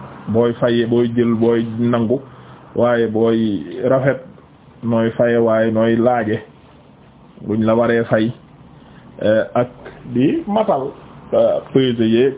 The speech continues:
nattukaay yeeg balance ba ni mu jeexe. Suñ jotaay bii ñu génn, laay bi, ah, laay yi la indi woon, eh, bi mu mujj woon indi moo doon: "Waylun lil mutaffifin alladhina idha iktalu ala an-nas yastawfun."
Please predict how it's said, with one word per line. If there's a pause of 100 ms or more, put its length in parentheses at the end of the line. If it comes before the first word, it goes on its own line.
(680)
nattukaay
yeeg (100)
balance (1040)
ba
ni
mu
jeexe. (380)
Suñ
jotaay
bii
ñu
génn,
laay
bi, (180)
ah,
laay
yi
la
indi
woon, (840)
eh,
bi
mu (120)
mujj
woon
indi
moo
doon: (800)
"Waylun
lil
mutaffifin
alladhina
idha
iktalu
ala
an-nas (280)
yastawfun."